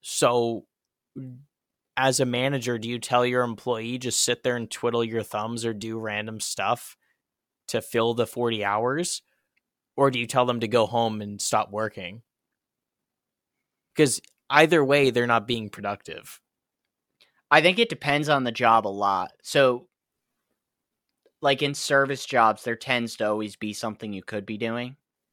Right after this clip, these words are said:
Speaker 2: Um,
Speaker 1: Exactly, yeah.
Speaker 2: in jobs that are very, like, assignment driven, like office jobs often are,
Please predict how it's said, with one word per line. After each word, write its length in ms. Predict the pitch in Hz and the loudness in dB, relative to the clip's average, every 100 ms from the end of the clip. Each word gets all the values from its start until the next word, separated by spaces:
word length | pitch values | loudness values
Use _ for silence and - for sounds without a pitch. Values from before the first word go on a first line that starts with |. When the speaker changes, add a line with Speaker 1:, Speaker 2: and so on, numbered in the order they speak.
| _ _ - | _ _ -6
Speaker 2:
Um, 20 | 120 | 0
Speaker 1:
Exactly, 560 | 110 110 101 107 110 | 2 2 -2 -8 -8
yeah. 320 | 107 98 95 104 _ _ _ _ _ _ _ _ _ _ _ - | -6 -6 -8 -14 _ _ _ _ _ _ _ _ _ _ _ -2
Speaker 2:
in 520 | 139 139 131 123 117 | 2 4 2 -2 -4
jobs 460 | 151 139 135 147 156 | 6 8 8 6 0
that 100 | 135 | -2
are 60 | |
very, 280 | 123 135 135 | 2 2 2
like, 180 | 127 113 | 2 0
assignment 760 | 110 - 117 110 120 131 131 - | -4 -4 0 0 0 -4 -6 -8
driven, 640 | 139 135 139 143 147 135 | -4 -2 0 -2 -4 -4
like 380 | 107 104 _ _ _ _ _ - | -6 -8 _ _ _ _ _ 0
office 360 | 110 - 110 | 2 0 -8
jobs 440 | - 117 117 120 - | -2 2 4 2 -4
often 380 | 110 113 - 120 | -2 -2 -2 -2
are, 280 | 117 127 | 0 0